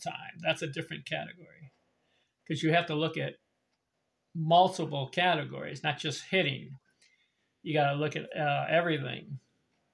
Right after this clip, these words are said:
You know, on base slugging, total bases. You gotta look at average, walks, R B Is, batting average,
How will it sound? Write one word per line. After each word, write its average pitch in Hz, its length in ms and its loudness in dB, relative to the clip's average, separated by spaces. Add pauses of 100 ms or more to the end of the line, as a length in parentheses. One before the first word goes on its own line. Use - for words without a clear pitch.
(260)
You 196 80 -4
know, 139 100 0
on 139 260 -2
base 139 300 -4
slugging, 139 540 -2
total 139 280 -8
bases. 139 640 -8
You 147 60 -16
gotta 139 200 -4
look 151 140 -10
at - 140 -14
average, 147 760 -6 (560)
walks, 147 840 2 (1500)
R 151 200 -2
B 139 160 -2
Is, 147 420 0
batting 147 400 -2
average, 139 580 -2